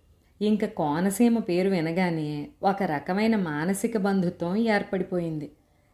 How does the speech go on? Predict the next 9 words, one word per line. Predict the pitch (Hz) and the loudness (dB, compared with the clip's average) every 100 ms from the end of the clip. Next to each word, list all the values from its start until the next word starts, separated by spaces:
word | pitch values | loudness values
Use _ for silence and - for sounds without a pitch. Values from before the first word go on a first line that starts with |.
| - | -6
నిజానికి | 175 156 208 247 247 202 175 | -2 4 6 6 4 0 -2
పెళ్లి | 165 170 160 185 | -2 -2 -2 -2
కూతురు | 220 - 190 185 | -2 -2 0 2
మా | 214 | 2
అమ్మాయి | 170 147 170 196 | 0 -2 -2 0
కాదు | 180 160 | 0 0
కదా. | 180 175 180 170 170 170 _ _ _ - | 0 0 0 0 -4 -10 _ _ _ -8
అయినా | 139 156 170 160 156 - | -2 0 2 2 -2 0
అదంతే. | 180 165 156 151 160 156 151 | 2 2 0 -2 -2 -2 -4